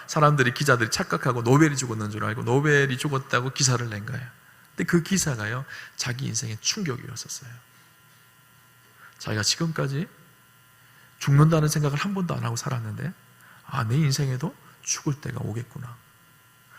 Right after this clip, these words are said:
사람들이 나를 어떻게 평가할까? 다이너마이트를 만들어서 그 폭탄 때문에 많은 사람들을 죽게 한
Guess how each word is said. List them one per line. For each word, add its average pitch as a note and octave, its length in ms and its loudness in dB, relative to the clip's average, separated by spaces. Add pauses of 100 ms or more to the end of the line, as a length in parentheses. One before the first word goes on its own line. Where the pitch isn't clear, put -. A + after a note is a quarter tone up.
사람들이 F3 360 2
나를 C#3 180 2
어떻게 - 280 -4
평가할까? A#2+ 560 -4 (920)
다이너마이트를 A#2 680 0
만들어서 A2 680 -6 (520)
그 D#3+ 100 -6
폭탄 D#3 320 0
때문에 C3 240 0
많은 C3 300 2
사람들을 C#3+ 680 0
죽게 D#3 320 -4
한 C3 240 0